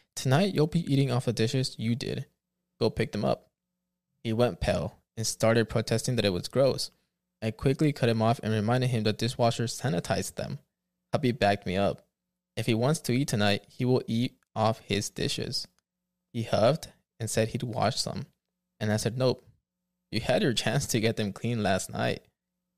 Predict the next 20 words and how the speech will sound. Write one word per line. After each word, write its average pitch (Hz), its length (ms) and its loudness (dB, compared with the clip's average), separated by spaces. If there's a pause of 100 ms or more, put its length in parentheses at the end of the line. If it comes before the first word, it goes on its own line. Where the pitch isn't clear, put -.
(100)
Eat - 280 0
off 117 240 0
of 98 140 -4
them 71 260 -8 (140)
as 110 200 -2
they - 180 -2
are, 95 380 0 (400)
or 104 140 -6 (100)
don't 120 360 0 (260)
eat 104 280 -6
tonight.' - 600 -6 (840)
He 113 80 -2
yelled 104 600 2
and 104 160 -4
said 104 380 2
he'd 101 180 -4
make 101 260 0
his 101 140 -6
own 101 160 -6
food, 107 420 -4